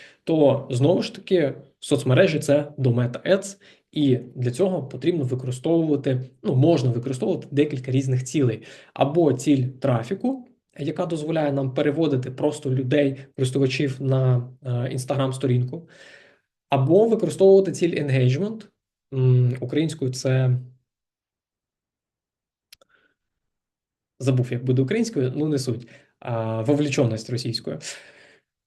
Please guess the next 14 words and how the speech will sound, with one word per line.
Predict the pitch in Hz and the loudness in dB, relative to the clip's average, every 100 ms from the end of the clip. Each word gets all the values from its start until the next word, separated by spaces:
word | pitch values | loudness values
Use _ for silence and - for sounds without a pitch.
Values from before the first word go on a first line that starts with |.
| _ _ - | _ _ 4
Ось, | 139 131 | 4 6
можна | 196 208 | 6 6
використовувати | 175 185 170 196 175 156 | 4 2 2 4 4 4
engagement | 147 175 220 220 226 220 - | 2 4 4 2 2 -2 -10
ціль, | - 220 220 202 - | -6 0 2 2 0
і | - 165 170 165 165 | 0 4 6 6 4
це | - 196 | 0 0
дозволить | 151 165 190 135 | 2 4 4 2
нам, | 147 165 170 170 139 | -2 0 -4 -8 -2
м, | 131 131 131 | 2 2 2
переводити | 135 156 180 165 139 | 2 4 4 2 0
людину | 139 135 170 139 | 0 0 0 0
на | 135 165 | -2 -2
дірект, | 190 131 127 120 110 - | -4 0 2 2 -2 -10